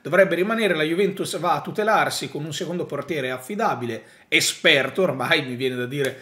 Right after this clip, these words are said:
essendo coetaneo di Perin, classe novantadue, abbiamo trenta anni, caro Mattia, lo so, eh, quindi esperto adesso è l'aggettivo, no? che, che ci viene affiancato, purtroppo,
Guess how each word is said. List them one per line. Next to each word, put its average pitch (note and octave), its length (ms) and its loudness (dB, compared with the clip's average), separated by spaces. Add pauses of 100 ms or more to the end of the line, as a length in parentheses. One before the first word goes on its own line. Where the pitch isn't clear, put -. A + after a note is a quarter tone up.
(220)
essendo D3 640 -4
coetaneo D#3 600 0
di C3+ 100 -4
Perin, C#3+ 340 0
classe C3 320 -6
novantadue, C3 640 -2
abbiamo B2+ 280 -8
trenta D3 360 -8
anni, A#2+ 240 -10
caro B2 200 -10
Mattia, A#2 380 -12
lo A#2 80 -14
so, - 300 -16
eh, G#2 560 -18
quindi A#2+ 240 -10
esperto C#3+ 640 -4
adesso C3 400 -6 (220)
è C3+ 80 -10
l'aggettivo, C3+ 720 -6
no? C3+ 160 -8
che, A#2+ 240 -10
che - 100 -12
ci - 140 -12
viene C3 360 -8 (340)
affiancato, C#3 880 -6 (220)
purtroppo, - 480 -18